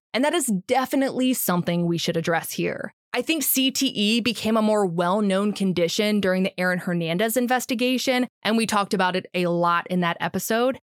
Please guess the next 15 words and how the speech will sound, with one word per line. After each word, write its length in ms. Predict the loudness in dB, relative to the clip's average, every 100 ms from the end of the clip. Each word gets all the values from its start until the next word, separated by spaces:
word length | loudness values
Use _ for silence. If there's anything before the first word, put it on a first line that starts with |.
| 0
Aaron 220 | 2 2
Hernandez 640 | 0 2 2 2 2 0
is 160 | 0 0 0
obviously 480 | 0 0 -2 0
not 180 | 0 0
the 80 | -2
first 420 | -6 -2 -2 -2
time 240 | -2 -2 0
anyone 380 | -2 0 0 -4
has 120 | -6
talked 320 | -2 -2 -2
about 260 | 0 0 -2
C 220 | -2 -2
T 240 | -2 -6 -2
E, 280 | -2 0